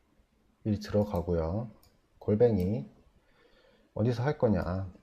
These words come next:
풀 이, 여기에서 할 거다. 이거를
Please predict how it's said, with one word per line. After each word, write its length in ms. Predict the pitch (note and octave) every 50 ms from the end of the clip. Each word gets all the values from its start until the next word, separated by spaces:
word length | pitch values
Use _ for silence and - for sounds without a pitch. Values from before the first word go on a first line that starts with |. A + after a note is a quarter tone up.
| _ _ _ _ _ - - _
풀 540 | - - - C3 B2+ A2+ A2+ A#2+ C#3 D3 C3 - _ _ _ _ _ _ _ _ _ _ _ _ _ _ _ _ _ _ _ _ _ _ _ -
이, 440 | G2 G2 G2+ G2+ G#2 G#2 G#2 G#2
여기에서 440 | G#2 G2+ G2 E2 - F#2+ F#2 F2+ -
할 140 | A2 G#2+ -
거다. 380 | - F2+ - - - - - - _ _ _ _ _ _ - _ _ _ _ _ _ _ _ _ _ _ _ _ _ _ _ _ _
이거를 600 | - G2+ F#2+ G2+ G2+ A2+ A#2 A2+ G2+ F2 E2 E2